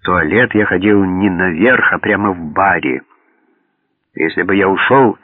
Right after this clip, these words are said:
все бы это увидели. И, кстати, господа, почему все с таким остервенением напали на меня? Мы ведь, кажется, с англичанами самые близкие союзники.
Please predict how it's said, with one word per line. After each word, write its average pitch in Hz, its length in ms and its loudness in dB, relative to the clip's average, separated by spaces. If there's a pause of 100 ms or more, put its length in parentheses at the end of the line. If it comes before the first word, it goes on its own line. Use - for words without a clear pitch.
(640)
все 95 160 -2
бы 95 100 0
это 98 160 0
увидели. 90 680 2
И, - 40 -2
кстати, - 380 0
господа, 110 560 0 (840)
почему 123 320 4
все 156 220 2
с - 100 -4
таким 143 400 4
остервенением 135 1000 2
напали 123 380 0
на 80 100 -4
меня? 76 280 -2
Мы 120 180 4
ведь, 156 200 4
кажется, 156 400 2
с - 80 -4
англичанами 139 680 2
самые 135 340 2
близкие 123 460 2
союзники. 107 760 -2